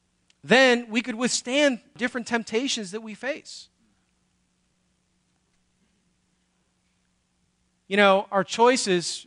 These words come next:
have permanent consequences. That's really what happened here with Esau. He made a life-altering decision that really changed the kind of impact that he would have spiritually.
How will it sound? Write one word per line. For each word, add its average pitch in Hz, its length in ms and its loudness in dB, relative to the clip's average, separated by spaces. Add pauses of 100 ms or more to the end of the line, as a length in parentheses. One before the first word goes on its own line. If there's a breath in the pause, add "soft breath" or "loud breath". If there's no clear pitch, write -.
(100)
have 190 320 2
permanent 202 460 0
consequences. 160 720 -8
That's 185 300 0
really 214 240 4
what 190 160 0
happened 196 440 0
here 196 200 -4
with 170 160 -4
Esau. 175 320 -14 (1200)
He 190 180 -4
made 208 420 4 (240)
a 156 60 -10
life-altering 190 1040 2
decision 160 560 -2 (1900)
that 202 360 4 (320)
really 208 540 2 (180)
changed 262 840 0 (460)
the 170 80 -10
kind 240 260 4
of 185 180 0
impact 247 540 2
that 196 140 -6
he 226 120 -8
would 214 140 0
have 214 360 2
spiritually. 214 640 -10